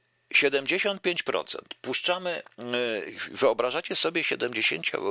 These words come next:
za epidemię siedemdziesiąt pięć procent śmiertelności? Przecież tam ciała by leżały na ulicach, wszędzie.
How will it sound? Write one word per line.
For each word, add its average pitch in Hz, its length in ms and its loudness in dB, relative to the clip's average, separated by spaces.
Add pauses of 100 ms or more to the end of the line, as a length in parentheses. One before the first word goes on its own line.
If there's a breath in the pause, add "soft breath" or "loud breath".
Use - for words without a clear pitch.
(140)
za 98 500 0
epidemię 117 540 0
siedemdziesiąt 117 520 -2
pięć 98 200 -4
procent 110 400 -6
śmiertelności? - 1120 -2
Przecież - 260 -2
tam 131 180 -2
ciała 113 300 0
by 120 120 -4
leżały 113 400 -2
na 113 100 -2
ulicach, 127 540 -6 (100)
wszędzie. - 480 -4